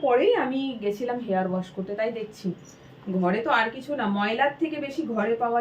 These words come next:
যায় চুল। আর আমার ওই ঘরে চুল পড়ে থাকতে দেখলে এত বিরক্ত লাগে যে কি বলবো। যাই হোক, হেয়ার ফল হবে,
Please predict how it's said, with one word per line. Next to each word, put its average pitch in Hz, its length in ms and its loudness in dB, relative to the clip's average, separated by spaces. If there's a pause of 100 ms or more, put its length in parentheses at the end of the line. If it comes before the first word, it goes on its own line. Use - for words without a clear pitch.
যায় 226 140 0 (100)
চুল। 180 220 0 (1000)
আর 220 140 -2
আমার 240 160 0
ওই 254 140 -6
ঘরে 208 160 2 (120)
চুল 269 160 -8 (100)
পড়ে 262 220 0
থাকতে 247 300 -6
দেখলে 240 200 -2 (220)
এত - 120 -10 (180)
বিরক্ত 226 340 -2 (140)
লাগে 233 240 2
যে 233 140 -4
কি 220 80 -10 (120)
বলবো। 185 240 0 (800)
যাই 349 220 8
হোক, 381 120 0 (480)
হেয়ার 220 340 2
ফল 294 180 6 (120)
হবে, 220 240 4